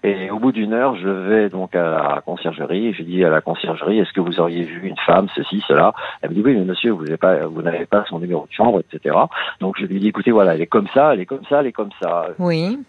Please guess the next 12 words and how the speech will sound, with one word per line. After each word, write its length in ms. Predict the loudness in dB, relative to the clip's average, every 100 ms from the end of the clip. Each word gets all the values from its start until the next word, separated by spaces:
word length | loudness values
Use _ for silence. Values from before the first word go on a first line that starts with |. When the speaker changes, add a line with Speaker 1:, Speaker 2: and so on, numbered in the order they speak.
| -12
Speaker 1:
Bon. 140 | -12 -12 _ _ _ _ _ _
Là, 260 | 0 0 -4
je 120 | -8 -2
vois 120 | -2
la 120 | -2
jeune 120 | -6 -4
femme 220 | -2 -2
qui 60 | -6
était 100 | -10
à 40 |
la 60 | -8
conciergerie, 880 | -10 -8 -8 -8 -16 -16 -12 -12